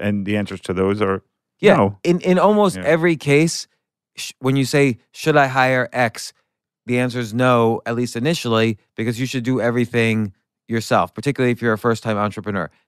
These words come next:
Speaker 2: Now, it's different if you're a restaurant. You need a, a manager, you need waiters, you need a, a cook, uh, uh,
Speaker 1: Sure.
Speaker 2: uh, and, and so on. But you should understand the recipes. You should understand, um, the architecture of restaurants. You should understand
Speaker 1: Yeah.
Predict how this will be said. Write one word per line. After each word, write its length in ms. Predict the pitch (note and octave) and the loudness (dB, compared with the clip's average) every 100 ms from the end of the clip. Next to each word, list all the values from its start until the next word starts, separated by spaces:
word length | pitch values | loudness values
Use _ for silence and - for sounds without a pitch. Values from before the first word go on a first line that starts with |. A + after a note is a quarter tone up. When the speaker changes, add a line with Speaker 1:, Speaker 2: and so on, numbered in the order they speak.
| - | 0
Speaker 2:
Now, 220 | C3+ - | 0 0
it's 140 | C#3+ - | -8 -6
different 320 | D#3+ D3 B2+ | -4 -2 -4
if 120 | B2 | -4
you're 100 | A#2 A2 | -2 0
a 20 | |
restaurant. 480 | A#2 A2+ A#2 G2+ - | 0 -2 -4 -6 -8
You 60 | |
need 180 | G2+ F#2+ | -12 -8
a, 140 | G2 - _ _ | -8 -10 _ _
a 100 | G2+ | -8
manager, 420 | A#2 A#2+ A2 A2+ | -4 -2 -2 -4
you 80 | G2+ | -4
need 160 | G2+ F2+ | -4 -2
waiters, 420 | A2 A#2 G#2+ F#2 | 0 2 0 -2
you 80 | G#2 | -4
need 100 | G2+ | -2
a, 200 | F#2+ G2+ | -4 -4
a 140 | G#2 F#2 | -8 -8
cook, 400 | - B2+ - - _ _ - | 2 2 2 -10 _ _ -6
uh, 40 | |
uh, 720 | A2 G2+ G2+ G2+ D#2 G#2 G2+ | -2 2 2 2 0 0 -2
Speaker 1:
Sure. 180 | - A2 | -2 0
Speaker 2:
uh, 200 | G2+ G2 - | 0 -2 -6
and, 200 | A2 G#2 | -6 -4
and 200 | A#2 G#2+ | -6 -2
so 200 | F3 D3+ | 2 4
on. 220 | A#2 F#2+ - _ _ | 4 0 -8 _ _
But 240 | C3 A2 _ _ _ | 2 2 _ _ _
you 160 | - A2 | -12 -8
should 160 | A#2 G#2+ | -4 -2
understand 720 | G#2+ G#2+ - C#3+ C3 B2 A#2 _ _ | 0 -2 0 2 4 2 -2 _ _
the 80 | G2 | -2
recipes. 440 | A2+ G2+ A#2 A2 | 0 0 -2 -2
You 60 | G2+ | -4
should 140 | A2+ | -4
understand, 840 | E2+ A2+ G#2+ - B2 B2 A#2+ A#2 - _ _ - | -2 0 -2 2 2 4 4 2 -2 _ _ -4
um, 380 | A2+ G2+ G2+ F#2 _ _ _ - | 0 0 -2 -6 _ _ _ -14
the 140 | A2+ | -10
architecture 580 | - G2+ A2 A#2+ G#2 A2+ | -4 -6 -4 -6 -4 -4
of 100 | F#2 | 0
restaurants. 480 | G#2+ F#2+ G#2 A2+ A2 | -2 -2 -4 -4 -4
You 60 | |
should 160 | G2+ G2+ | -6 -2
understand 720 | A2 G#2+ - A#2 A#2+ A2+ A2+ | 0 0 0 0 2 2 0
Speaker 1:
Yeah. 40 | - | -4